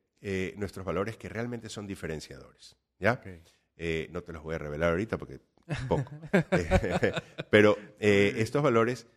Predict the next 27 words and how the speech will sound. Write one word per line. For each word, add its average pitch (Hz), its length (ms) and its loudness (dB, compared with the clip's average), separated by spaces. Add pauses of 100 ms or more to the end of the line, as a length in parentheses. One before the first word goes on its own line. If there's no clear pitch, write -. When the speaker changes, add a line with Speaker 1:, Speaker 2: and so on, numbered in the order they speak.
(160)
Speaker 1:
son 113 400 0
los 101 200 0
que 90 160 0
nos 87 120 -4
van 85 120 0
a 90 60 0
ser 90 160 -10
diferenciadores. - 800 -14
Entonces, 90 540 -6
yo 98 220 0
no 104 180 -2
puedo 139 320 2
contratar 117 640 2
a 139 60 2
nadie. 143 240 0
A 98 60 4
ver, 90 180 2
estos 123 220 -2
valores 151 280 -2
me 123 140 -6
llevaron 110 480 0
a 92 220 0
poder 90 260 0
tener 120 260 -4
un 123 100 -4
perfil 139 540 -4
clarísimo 95 800 -4